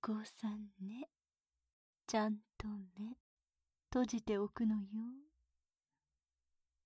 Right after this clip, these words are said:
全身力を抜いて。さ、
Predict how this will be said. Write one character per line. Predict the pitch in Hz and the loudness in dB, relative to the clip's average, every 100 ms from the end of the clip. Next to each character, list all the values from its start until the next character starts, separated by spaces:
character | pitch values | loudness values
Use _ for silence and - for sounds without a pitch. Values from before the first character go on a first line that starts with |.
| _ _ _ _ _ _ - - _ _ _ - - _ _ - - - _ _ _ _ _ _ _ _ - | _ _ _ _ _ _ -20 -20 _ _ _ -20 -20 _ _ -20 -20 -20 _ _ _ _ _ _ _ _ -10
全 | 190 196 202 208 | 2 4 4 2
身 | - - 202 208 214 _ - | -4 -2 -2 -2 -8 _ -8
力 | - - 214 | -6 -4 -6
を | 214 226 208 165 160 | -6 -8 -6 -6 -4
抜 | 175 190 | -4 -4
い | 240 _ _ - | -8 _ _ -20
て。 | - - _ _ _ _ _ _ - - _ _ _ _ _ _ _ _ _ - | -20 -20 _ _ _ _ _ _ -20 -20 _ _ _ _ _ _ _ _ _ -14
さ、 | - - 226 | -12 -8 -8